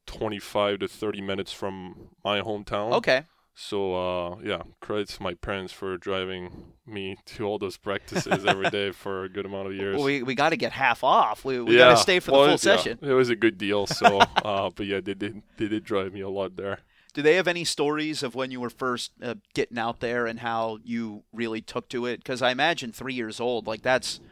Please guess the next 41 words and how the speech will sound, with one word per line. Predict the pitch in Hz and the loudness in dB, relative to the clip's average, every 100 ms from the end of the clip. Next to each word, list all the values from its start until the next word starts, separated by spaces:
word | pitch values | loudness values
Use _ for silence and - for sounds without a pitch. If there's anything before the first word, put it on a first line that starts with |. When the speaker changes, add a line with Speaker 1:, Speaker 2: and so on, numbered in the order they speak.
| _ _ | _ _
Speaker 2:
pretty | 175 151 | -4 -2
young | 131 131 123 | -2 -2 -4
for | 120 | -10
you | 117 113 131 | -8 -6 -4
to | 120 110 | -4 -2
have | 113 107 98 - | -2 -2 -6 -16
hardline | - 123 117 117 110 107 | -2 -2 0 -4 -4 -4
memories. | 110 110 98 113 | -8 -8 -14 -14
Do | 110 | -6
they | 117 | -4
have | 117 | -4
any | 120 117 113 | -6 -8 -10
stories | - 120 117 117 | -10 -6 -6 -6
of | 117 | -10
taking | - 117 120 | -6 -6 -6
you | 120 | -6
to | 117 | -6
those | 113 110 | -6 -6
practices, | 120 113 123 120 120 107 | -2 -2 -4 -8 -8 -8
or | |
you | 110 110 | -10 -10
just | 110 - | -10 -8
getting | 120 117 | -8 -6
into | 113 120 | -6 -6
it | |
at | 110 - | -6 -6
first? | 127 127 - _ | -6 -6 -18 _
Speaker 1:
Uh, | 123 123 123 | 2 6 6
yeah, | 120 120 | 6 6
the | 117 | 6
one | 110 120 156 | 4 4 2
thing, | - 165 160 151 120 - - | 0 -2 -2 -2 -6 -10 -6
uh, | 113 104 98 95 | -2 0 0 -2
that | 95 | -4
my | 92 92 92 | -4 -6 -4
mother | 92 98 98 | -4 -2 -2
always | 95 92 | -2 -4
said | - 95 95 | -4 -4 -2
is | 92 - | -4 -4
I | 95 | -4
was | 98 90 - | -4 -6 -10